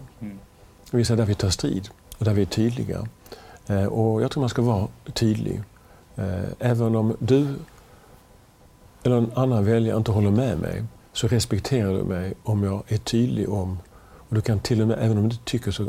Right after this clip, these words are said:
Speaker 2: tänka att i det sammanhang som han agerar i så är det kanske det som är det kloka. Det vill säga,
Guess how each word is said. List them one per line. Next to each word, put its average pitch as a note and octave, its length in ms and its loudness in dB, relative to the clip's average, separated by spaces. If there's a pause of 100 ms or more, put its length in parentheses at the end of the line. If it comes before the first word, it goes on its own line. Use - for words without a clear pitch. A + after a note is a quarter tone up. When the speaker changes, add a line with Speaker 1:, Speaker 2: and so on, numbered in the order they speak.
(140)
Speaker 2:
tänka A2 360 -2
att - 240 -10 (920)
i A#2 100 4
det A2+ 140 4
sammanhang A2 480 2
som G#2 120 0
han G#2 200 2
agerar G2 320 0
i F#2 80 -2
så G#2+ 100 -2
är - 20 0
det A2 60 0
kanske A2 300 -4
det A2 140 0
som A#2 160 -6
är A2 160 2
det F#2+ 100 -2
kloka. A#2 540 -4 (640)
Det A2 60 -4
vill G#2+ 120 2
säga, A2 240 -2